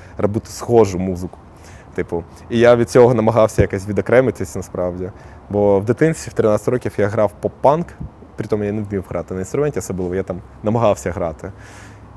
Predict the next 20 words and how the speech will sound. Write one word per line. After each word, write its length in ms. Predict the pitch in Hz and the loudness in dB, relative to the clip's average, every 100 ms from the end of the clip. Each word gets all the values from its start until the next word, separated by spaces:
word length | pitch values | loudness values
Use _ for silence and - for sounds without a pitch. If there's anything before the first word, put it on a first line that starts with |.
| - - | -12 -2
І 560 | 113 120 123 120 117 - | 0 2 4 4 4 2
іноді 380 | 131 127 120 | 0 2 2
я 460 | 120 117 113 110 110 | 6 6 6 4 2
якийсь 340 | 113 - 110 | -2 -2 -4
там, 200 | - 104 - | -4 -6 -6
якусь 240 | 107 117 135 | -8 -4 0
мелодію 320 | 127 117 113 | 2 2 2
награваю 360 | 104 139 143 92 | 0 2 2 2
і 40 | |
такий: 240 | - - - | -8 -18 -16
«О, 40 | 113 107 113 | -16 -16 -16
я 80 | |
знаю, 440 | 113 107 85 85 101 | -16 -16 -14 -10 -6
я 120 | 107 | -4
знаю 340 | 113 117 117 | -2 -2 -2
цей 400 | 113 - 110 110 107 | -4 -6 -4 -4 -4
трек». 580 | - 113 117 113 113 - - 113 - | -6 0 2 4 2 -2 -10 -6 2
Ну, 280 | 156 113 | 4 4
дуже 220 | 123 135 127 | 0 0 -2
схожий, 440 | - 135 127 | 0 2 2